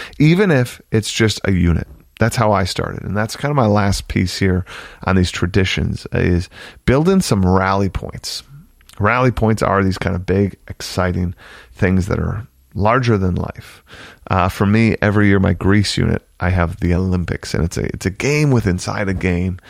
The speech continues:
and it even predates the Realm of Nobles for me. I've been doing it for that long. And kids look forward to it. Talk about things that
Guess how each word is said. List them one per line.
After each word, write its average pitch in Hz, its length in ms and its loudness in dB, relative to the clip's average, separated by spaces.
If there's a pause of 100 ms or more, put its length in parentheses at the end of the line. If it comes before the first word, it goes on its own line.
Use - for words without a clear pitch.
(320)
and 92 500 -8
it 101 140 -4
even 101 220 0
predates 98 560 2
the 87 100 0
Realm 95 240 2
of 92 60 0
Nobles 92 320 0
for 92 140 -4
me. 92 140 0
I've 90 140 -2
been 87 100 -2
doing 90 220 2
it - 100 -6
for - 260 -10
that 101 240 0
long. 95 380 -4 (1120)
And 104 580 4 (460)
kids 139 200 2
look 131 140 2
forward 127 280 2
to - 80 -2
it. - 140 -6
Talk 113 280 2
about 104 280 2
things 101 460 2 (460)
that 92 280 2